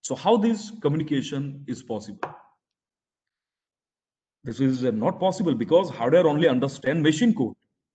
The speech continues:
and we are only understand, uh, just like natural real life languages like our mother tongue, our, uh, national language, Hindi, English, this kind of things. So that's why we need someone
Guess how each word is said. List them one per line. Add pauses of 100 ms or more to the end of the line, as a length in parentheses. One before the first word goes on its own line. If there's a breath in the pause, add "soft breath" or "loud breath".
(320)
and
we
are
only
understand, (440)
uh, (160)
just
like
natural (160)
real
life
languages
like (100)
our
mother (100)
tongue, (240)
our, (220)
uh,
national
language,
Hindi,
English,
this
kind
of
things. (960)
So
that's
why (220)
we
need (200)
someone